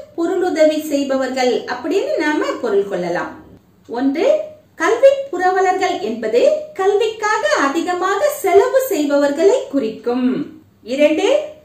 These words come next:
சோழ அரசர்களும் கல்வி புரவலர்களே. சோழ அரசர்கள் கல்வி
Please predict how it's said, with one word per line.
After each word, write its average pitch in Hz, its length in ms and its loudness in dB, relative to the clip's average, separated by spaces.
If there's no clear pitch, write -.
சோழ 554 480 2
அரசர்களும் 247 1040 -2
கல்வி 294 540 -2
புரவலர்களே. 294 1040 0
சோழ 381 440 2
அரசர்கள் 403 720 2
கல்வி 480 280 2